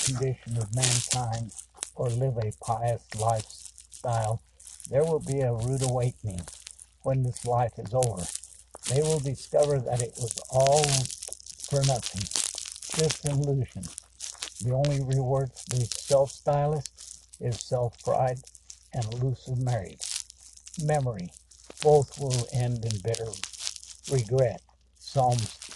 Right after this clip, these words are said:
seventy-three twenty. Their present life is only a dream. They will awaken to the truth as one awakens from a dream of things that never really were.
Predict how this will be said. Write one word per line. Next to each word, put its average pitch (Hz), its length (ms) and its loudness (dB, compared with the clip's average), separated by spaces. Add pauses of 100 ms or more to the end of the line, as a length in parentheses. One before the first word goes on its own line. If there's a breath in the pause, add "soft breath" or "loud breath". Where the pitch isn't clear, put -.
(400)
seventy-three 123 800 -2
twenty. 117 400 -4 (1200)
Their 143 120 10
present 160 760 6
life 123 540 6
is 135 180 2
only 139 320 4
a 139 40 6
dream. 123 340 2 (1080)
They 185 160 12
will 160 180 8
awaken 147 640 10
to 143 120 4
the 123 220 -4
truth 160 460 2
as 131 260 4
one 143 360 0 (160)
awakens 127 720 2
from 127 280 2
a 120 60 2
dream 123 560 2 (340)
of 104 140 -2
things 127 600 0
that 113 280 -6
never 113 340 0 (180)
really 98 300 -4
were. 95 360 -4